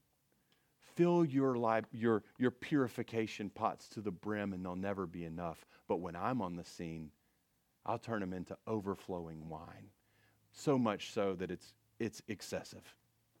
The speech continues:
The recreator is on the scene. The implications and the significance of wine is not lost in the New Testament.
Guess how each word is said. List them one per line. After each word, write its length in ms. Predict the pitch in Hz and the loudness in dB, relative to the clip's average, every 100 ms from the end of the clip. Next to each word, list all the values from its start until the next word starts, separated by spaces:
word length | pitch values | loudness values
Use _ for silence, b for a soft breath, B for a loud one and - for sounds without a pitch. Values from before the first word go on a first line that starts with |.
| _ _ _ _ _ _ _ _ _ _ _ 110 | _ _ _ _ _ _ _ _ _ _ _ 2
The 140 | 113 | 4
recreator 760 | 113 139 - 131 107 101 92 92 | 8 8 8 6 6 6 2 0
is 160 | 92 | 0
on 220 | 104 101 | 2 2
the 60 | 92 | 0
scene. 500 | - 113 107 90 80 _ _ _ _ _ _ _ _ _ _ _ _ _ _ _ _ - | -2 0 2 0 -4 _ _ _ _ _ _ _ _ _ _ _ _ _ _ _ _ 2
The 140 | 123 | 8
implications 720 | 139 131 120 135 139 139 127 113 | 8 8 4 8 8 8 4 4
and 140 | 113 | 2
the 60 | 107 | 0
significance 720 | 107 117 139 143 120 104 - b | 0 4 4 2 0 -2 -10 b
of 180 | 110 110 | 2 2
wine 500 | 104 127 147 143 113 b b | 4 4 6 4 2 b b
is 180 | 120 117 | 0 6
not 240 | 143 - | 6 6
lost 380 | 120 147 160 - | 8 8 8 2
in 80 | 117 | 0
the 100 | 110 | 2
New 140 | 113 | 0
Testament. 580 | - 135 147 - 117 76 | 2 2 2 0 -2 -2